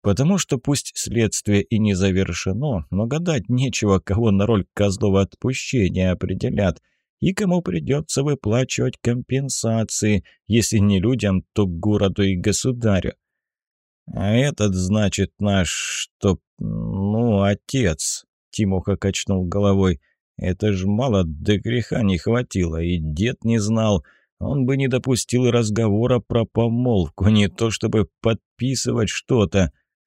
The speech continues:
«Ну да, верю, никто не знал».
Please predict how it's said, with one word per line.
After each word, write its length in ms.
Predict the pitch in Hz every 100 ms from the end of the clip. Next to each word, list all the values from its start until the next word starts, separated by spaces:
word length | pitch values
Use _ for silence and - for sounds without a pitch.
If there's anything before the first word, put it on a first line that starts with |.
| _ _ _ _
«Ну 360 | 98 101 160 214
да, 280 | 147 170 165
верю, 460 | 135 135 131 117 92 -
никто 580 | 101 107 139 - - 110
не 180 | 110 123
знал». 540 | 104 101 92 90 87